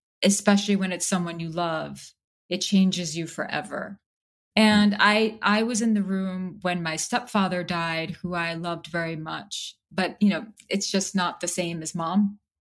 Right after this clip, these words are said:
And so, yeah, being in the room surrounded by my two other sisters, and we were sleeping. My mom had been in hospice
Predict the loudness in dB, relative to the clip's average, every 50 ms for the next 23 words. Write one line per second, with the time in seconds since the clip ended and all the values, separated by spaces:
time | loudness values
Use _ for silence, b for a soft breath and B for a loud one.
0 | _ _ _ _ _ _ 4 6 8 8 8 6 4 2 4 4 4 4 4 2
1 | 0 0 0 -2 -2 -4 -6 _ 0 0 2 2 2 2 2 0 -2 -4 -10 _
2 | _ 8 8 8 8 6 4 4 4 4 4 2 0 -2 -4 -4 -4 -2 0 0
3 | 0 0 -2 -6 -8 -14 _ _ _ _ _ _ _ _ _ -8 -6 -4 -2 0
4 | 0 0 0 0 -2 -2 -2 -4 -4 -6 -8 _ _ _ _ _ _ 0 2 2
5 | 0 -2 -4 -6 -6 -6 -6 -4 -4 -6 -6 -4 -2 -2 0 0 -2 -4 -4 -6
6 | -6 -6 -8 -6 -4 -4 -4 -4 -4 -4 -4 -4 -6 -6 -8 -8 -8 -10 -10 -10
7 | -10 -10 -10 -10 -10 _ _ _ _ _ _ -4 -4 -2 -2 -4 -4 -4 -4 -6
8 | -6 -4 2 4 4 4 4 2 0 0 0 0 0 0 0 -2 -6 -10 _ _
9 | _ _ _ _ _ _ _ _ _ _ _ _ _ _ 6 6 8 8 8 6
10 | 6 6 6 4 4 2 2 0 0 0 -2 -4 -4 -4 -4 -4 -2 0 0 0
11 | 0 0 -2 -6 -8 -12